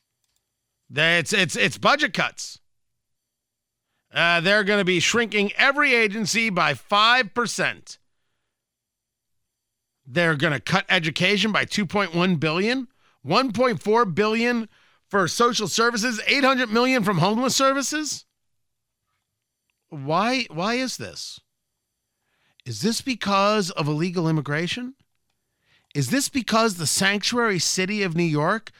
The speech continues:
turns out isn't that much of a sanctuary? And dear Lord, another couple days won't be that much of a city?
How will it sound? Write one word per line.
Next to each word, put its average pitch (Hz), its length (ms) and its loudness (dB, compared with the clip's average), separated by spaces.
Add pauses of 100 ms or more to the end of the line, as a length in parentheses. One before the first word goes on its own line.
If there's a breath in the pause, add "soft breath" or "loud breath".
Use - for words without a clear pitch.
(260 soft breath)
turns 233 480 2
out 220 240 4
isn't 208 220 2
that 208 180 2
much 214 220 2
of 196 80 -2
a 180 40 0
sanctuary? 247 720 4 (240 loud breath)
And 196 240 4
dear 233 240 2
Lord, 226 320 2
another 190 260 2
couple 214 220 0
days 220 380 2 (180 loud breath)
won't 247 220 4
be 277 120 4
that 254 220 4
much 247 240 4
of 214 80 2
a 196 60 4
city? 254 480 2